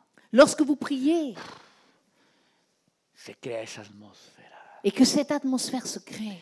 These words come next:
Speaker 2: La gente quiere orar.
Speaker 1: les gens ont envie de
Speaker 2: Usted
Speaker 1: prier.
Speaker 2: viene al templo
Speaker 1: Ils viennent au temple.
Speaker 2: y todo te contagia.
Speaker 1: Et là, ils sont, euh, c'est, c'est quelque chose de communicatif.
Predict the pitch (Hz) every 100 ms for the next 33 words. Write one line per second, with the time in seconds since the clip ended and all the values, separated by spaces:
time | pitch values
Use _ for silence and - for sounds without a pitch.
0 | - - - 170 123 139 - 151 135 110
1 | 95 - 107 - - - _ - 208 269
2 | 226 370 415 339 - 285 247 311 - 262
3 | 220 - 180 175 147 135 - - 143 127
4 | - - - 262 _ - - 214 190 190
5 | 349 403 370 302 - 381 359 - 320 -
6 | - - - - - - _ _ _ _
7 | 104 - _ 160 127 101 104 98 98 -
8 | - - - - - - - - - 269
9 | 320 392 381 277 302 - - 403 370 294
10 | - - _ 269 277 254 262 269 214 311
11 | 330 349 330 359 392 349 - - 403 392
12 | 403 392 381 - 427 392 -